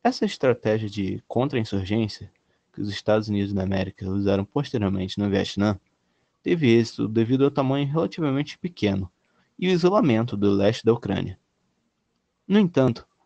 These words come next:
sua existência demonstrou que uma milícia anarquista organizada poderia enfrentar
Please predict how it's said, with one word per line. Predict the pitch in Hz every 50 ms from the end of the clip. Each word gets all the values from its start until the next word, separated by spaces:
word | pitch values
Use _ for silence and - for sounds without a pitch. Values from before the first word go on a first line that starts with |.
| _ _ _ _
sua | - - 165 175
existência | 170 160 - - - 139 139 151 - -
demonstrou | 135 131 131 127 127 - - 123 131 131
que | - 147
uma | 160 175
milícia | 170 143 123 117 123 131 127 -
anarquista | 110 104 90 - - - 120 120 - - 110
organizada | 120 139 147 131 104 98 92 92 98 104 101 101 101 98 - _ _ _ _ _ _ _ _ _ -
poderia | - 202 196 196 156 160 160
enfrentar | 165 165 - 156 143 127 131 120 123 139 147 -